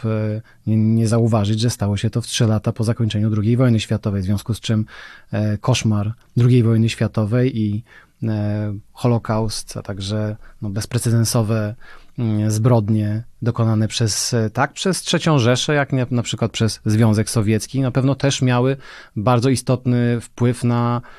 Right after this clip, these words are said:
no, na to, że, że, że powstał odpowiedni może klimat intelektualny do tego, e, żeby w ogóle jakoś nazwać to, co się wydarzyło, a też przez to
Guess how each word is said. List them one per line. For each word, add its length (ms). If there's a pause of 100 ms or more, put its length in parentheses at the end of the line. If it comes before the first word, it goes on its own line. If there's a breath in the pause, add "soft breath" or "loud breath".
(300 loud breath)
no, 160
na 120
to, 140
że, 340
że, 160
że 160 (300)
powstał 260
odpowiedni 260
może 200
klimat 360
intelektualny 680
do 120
tego, 400 (160)
e, 180
żeby 760 (360)
w 120
ogóle 200
jakoś 300
nazwać 800
to, 140
co 120
się 140
wydarzyło, 760
a 120
też 380
przez 400
to 200